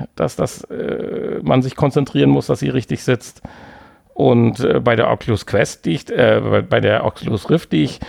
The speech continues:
aufziehen durfte, auf dem V-R-Event, wo wir in Gelsenkirchen waren, war das das Gleiche. Also auch da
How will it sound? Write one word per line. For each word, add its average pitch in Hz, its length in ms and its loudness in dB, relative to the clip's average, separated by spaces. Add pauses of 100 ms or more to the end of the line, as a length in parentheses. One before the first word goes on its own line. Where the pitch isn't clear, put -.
(200)
aufziehen 147 440 2
durfte, 139 480 2
auf 127 160 0
dem 107 320 2
V-R-Event, 127 1040 -2
wo 127 80 -2
wir 117 100 2
in 113 80 2
Gelsenkirchen 131 600 0
waren, 160 160 4 (360)
war - 100 2
das 131 140 0
das 151 180 -2
Gleiche. 131 400 0
Also 107 200 -2
auch 113 140 -2
da 170 340 0